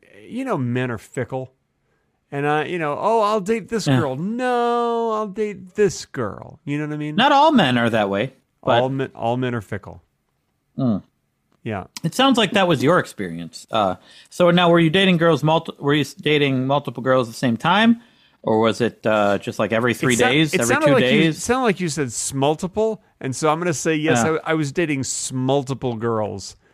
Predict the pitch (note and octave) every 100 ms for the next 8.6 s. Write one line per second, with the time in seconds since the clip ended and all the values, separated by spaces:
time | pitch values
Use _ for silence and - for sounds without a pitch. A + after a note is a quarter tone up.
0 | _ _ _ - D3 D3 B2+ A#2 G#2 F#2+
1 | - - _ _ _ _ _ B2+ B2+ D3+
2 | C#3 A2+ A#2+ A#2 A#2+ G#2 F#2 G2+ F2+ F#3+
3 | F3 D3+ D#3 E3+ D3+ - D#3+ C#3 D3 C3+
4 | F#3 F3+ E3 - _ _ - _ _ B2
5 | C3+ E3+ E3+ F#3+ G#3+ G#3 - G#3+ G3+ F#3+
6 | D3+ F#3+ C#3 F3 F#3+ A2 - _ - G#3
7 | D#3+ C#3+ G#2 G2 - B2 B2 D#3 - G#2+
8 | G2 A2 G#2 G2+ G2 -